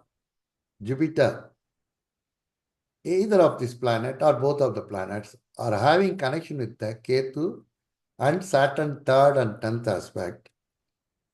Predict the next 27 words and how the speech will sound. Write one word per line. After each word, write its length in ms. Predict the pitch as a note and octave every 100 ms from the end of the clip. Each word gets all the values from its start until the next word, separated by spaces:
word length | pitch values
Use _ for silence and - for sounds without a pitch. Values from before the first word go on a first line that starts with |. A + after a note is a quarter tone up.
| _ _ -
And 300 | D#3 A#3+ G#3+
this 340 | D#3+ F3 G#3+
fellow, 460 | - G3+ G3 - -
if 120 | D3
it 60 | D#3+
is 80 | C#3+
a 80 |
male 280 | C#3 F3+ G#3
child, 380 | - E3+ C#3+ G2+ - -
Jupiter 400 | D3+ G#3 G#3 G3
is 200 | F3 E3
also 340 | D#3 E3 E3+
having 440 | D#3 C#3 D3 D3
the 100 | C3+
Saturn 480 | B2 A#2+ B2 C#3 B2+
Ketu 300 | A#2+ G#2 G2+
combination, 720 | G#2+ G2+ F#2+ F2+ - G2 - - _ _ _ _ _
or 220 | A#2+ D3
Lagna 680 | F#3 D#3+ D3 D3 G3+ A3 G#3
is 120 | F3
having 320 | D#3+ D3 D3 D3
a 80 |
Ket-, 500 | C3 C#3 C3+ - _
uh, 280 | A#2+ A#2 G#2 -
Saturn 380 | - C#3 C#3+ D3+
Ketu 320 | C3 B2 A2+
combination, 680 | G#2+ F#2 F2 F2 - A2 -